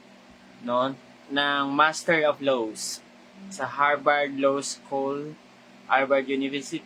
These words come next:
University, Cambridge, Massachusetts, U S A, and two thousand two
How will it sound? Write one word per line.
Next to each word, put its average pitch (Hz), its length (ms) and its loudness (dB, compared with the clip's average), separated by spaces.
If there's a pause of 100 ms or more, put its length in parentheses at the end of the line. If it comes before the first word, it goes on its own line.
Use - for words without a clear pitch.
(120)
University, 143 680 -2
Cambridge, 151 720 0
Massachusetts, 135 1040 -4
U 120 220 -8
S 120 320 -2
A, 127 240 -6 (100)
and 127 220 -8
two 156 240 -8
thousand 143 640 2
two 165 320 -2